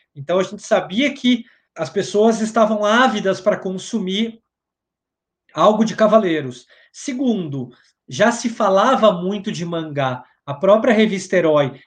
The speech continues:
e todos os seus filhotes que vieram de outras editoras, né? Heróis do Futuro, Anime Edo e várias outras, todas elas falavam já dos mangás,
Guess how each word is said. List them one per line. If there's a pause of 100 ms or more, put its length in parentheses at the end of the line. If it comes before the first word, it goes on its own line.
e
todos
os
seus
filhotes
que
vieram
de
outras
editoras,
né? (180)
Heróis
do
Futuro, (180)
Anime
Edo (240)
e
várias
outras, (460)
todas
elas
falavam
já
dos
mangás,